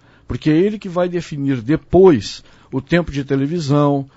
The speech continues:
recursos e outras coisas que o partido terá. E, consequentemente, é, partidos que não tiverem, é, representação parlamentar, ou seja, que não tiverem deputados federais, tendem a desaparecer ao longo do tempo, sem dúvida nenhuma.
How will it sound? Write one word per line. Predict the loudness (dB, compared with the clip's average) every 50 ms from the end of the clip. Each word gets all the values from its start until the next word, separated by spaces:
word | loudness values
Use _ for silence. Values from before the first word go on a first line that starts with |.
| _ -20 -8 -2
recursos | 0 0 0 -2 -8 -4 0 4 4 4 4 4 0 -8 -12 -14 -14 -14 -8
e | -2 2 4
outras | 4 4 4 2 0 -8 -12 -12 -12
coisas | -4 0 2 2 4 2 2 -2 -6 -10 -12 -16 -20 -20 _ _ _ _ _
que | -2 0
o | 2
partido | 4 2 2 2 0 -4 -6 -6 -6
terá. | -4 -2 -2 0 2 0 0 -2 -4 -10 _ -20 _ _ _ -18 _
E, | -6 -4 -2 0 0 0 0 -2 -2
consequentemente, | 0 0 0 0 0 -2 -4 -2 -4 -4 -4 -4 -2 0 0 0 0 -4 -4 -2
é, | 0 2 2 0
partidos | 0 2 0 0 0 0 -6 -12 -12 -10
que | -8 -6 -4
não | -4 -2 -4 -4
tiverem, | -4 -6 -8 -2 0 2 2 2 0 -2 -6 -8 -12 _ _ _ _ _ _ _
é, | -6 -4 -4 0
representação | 0 0 0 0 -2 -4 -6 -6 -4 -4 -6 -4 -4 -6 -4
parlamentar, | -2 0 0 0 0 -2 -2 -4 -4 0 2 2 2 2
ou | -2
seja, | -4 -4 -4 -6 -4
que | -4 -6
não | -6 -6
tiverem | -6 -6 -6 -4 -2 -2 -2
deputados | -4 -8 -8 -10 -10 -6 -6 -6 -6 -10 -10
federais, | -10 -8 -4 -2 -2 0 0 0 -2 -4 -10 -18 -20 -20 _ _ _ _ _ _ _
tendem | 0 0 0 0 -2 -4 -4 -4
a | -6
desaparecer | -6 -4 0 0 0 0 0 -2 -2 -2 -2 -2 -2 -2 -2
ao | 0 0
longo | -2 -4 -6 -6
do | -6 -6 -8
tempo, | -6 _ -6 -6 -6 -8 -10
sem | -10 -10
dúvida | -6 -6 -6 -6 -4 -6 -6
nenhuma. | -6 -6 -4 -2 -2 -2 -4 -6 -10